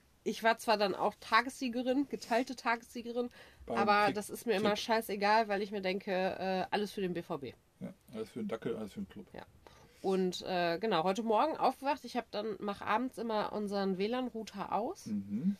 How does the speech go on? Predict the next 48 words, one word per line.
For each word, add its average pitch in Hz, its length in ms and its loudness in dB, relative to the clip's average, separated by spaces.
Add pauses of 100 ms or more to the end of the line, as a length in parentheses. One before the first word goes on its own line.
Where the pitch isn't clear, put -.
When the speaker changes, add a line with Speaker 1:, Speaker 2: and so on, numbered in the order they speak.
(140)
Speaker 1:
und 202 140 -8
heute 214 200 -4
Morgen 202 320 0
hab 220 80 -6
ich 208 100 -12
den - 200 -10
angemacht 269 680 -6 (140)
und, 196 420 -4
äh, 185 380 -2 (100)
hab 208 160 -2
dann 226 120 -4
aber 208 120 2
ein 185 60 0
Ausrufezeichen 226 720 -6
beim 220 180 -8
W 233 60 -6
lan 240 180 -6
gesehen 254 300 -8
und 262 80 -10
gedacht, 254 180 -12 (140)
"Ah, 359 120 2 (280)
geht - 240 -8
grad - 200 -8
nicht." - 200 -14 (340)
Ein 190 60 -10
paar 233 180 4
Mal 226 240 4
Sachen 240 240 2
versucht. 302 400 -6
Das 214 120 -10
Blöde 240 280 -2
ist, 262 140 -6
bei 233 60 -4
dieser 208 280 -4
sim-Karte 240 720 -4 (1000)
können 233 220 2
wir 240 80 10
halt 226 120 6
nicht 202 180 -6
sehen, 185 460 4
wie 160 80 -12
viel - 280 -10
wir 143 120 -12
verbraucht 131 560 -8
haben. 131 260 -4
Ich - 100 -20
dachte, - 260 -18
pff, - 300 -20